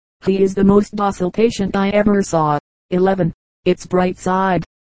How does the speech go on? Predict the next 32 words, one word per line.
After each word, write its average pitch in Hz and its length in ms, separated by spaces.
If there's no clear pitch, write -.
We 180 180
have 180 160
thus 190 220
far 185 260
spoken 190 460
of 190 120
shyness 196 440
as 185 140
a 175 80
defect, 175 460
but 190 200
there 185 160
is 202 160
another 180 400
way 175 260
of 175 120
looking 185 380
at 196 140
it, 180 200
for 175 240
even 185 320
shyness 190 460
has 196 200
its 190 200
bright 180 340
side, 180 460
and 180 180
contains 196 480
an 190 140
element 202 400
of 185 120
good. 185 300